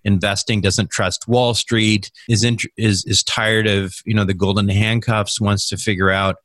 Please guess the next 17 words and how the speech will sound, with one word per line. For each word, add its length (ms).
knows 300
that 180
there's 480
ways 640
and 180
things 280
out 320
there 600
that 260
are 80
probably 580
kept 520
sort 200
of 100
secret 640
from 380
them 380